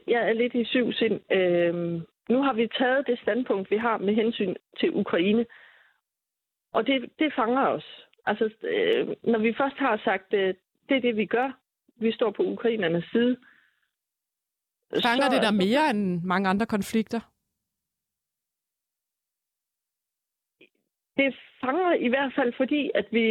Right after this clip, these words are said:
Speaker 1: øh, har sagt, at det er det, vi gør nu. Altså, hvi-, hvis,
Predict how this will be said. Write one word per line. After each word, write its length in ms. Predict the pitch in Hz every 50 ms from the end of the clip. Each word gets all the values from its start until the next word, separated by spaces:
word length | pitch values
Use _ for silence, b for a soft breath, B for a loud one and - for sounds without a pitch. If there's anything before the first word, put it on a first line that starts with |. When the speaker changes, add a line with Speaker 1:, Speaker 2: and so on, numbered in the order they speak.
| 214 208
Speaker 1:
øh, 200 | 196 190 190 190
har 200 | 190 214 226 220 - -
sagt, 280 | 247 - 277 - - - -
at 80 | 208 -
det 100 | 233 233
er 40 | 220
det, 180 | - 226 226
vi 120 | 220 233 190
gør 260 | - - 196 202 214 214 _ _ _ _ _ _ _ _ _ _ _ _ _ _ _ -
nu. 220 | 220 226 220 214 _ _ _ _ _ _ _ _ _ _ _ _ _ _ _ _ _ _ _ _ _ _ _ _ _ -
Altså, 200 | - - 233 233
hvi-, 360 | 214 214 233 240 220 98 -
hvis, 220 | 220 226 233 240